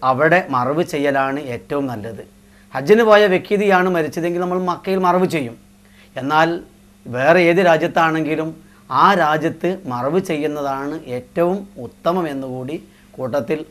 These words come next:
നാം മനസ്സിലാക്കുക. ഇനി നമുക്ക് മയ്യത്ത് കുളിപ്പിക്കണം.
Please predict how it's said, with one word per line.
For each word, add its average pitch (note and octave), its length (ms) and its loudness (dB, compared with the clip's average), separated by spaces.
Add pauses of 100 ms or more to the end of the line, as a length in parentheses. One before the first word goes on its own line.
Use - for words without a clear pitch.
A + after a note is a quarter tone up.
(140)
നാം C3 200 -10
മനസ്സിലാക്കുക. A#2+ 600 -10 (760)
ഇനി D3 180 -6 (1160)
നമുക്ക് D#3 280 -4
മയ്യത്ത് C#3+ 540 -2 (600)
കുളിപ്പിക്കണം. C3 600 -8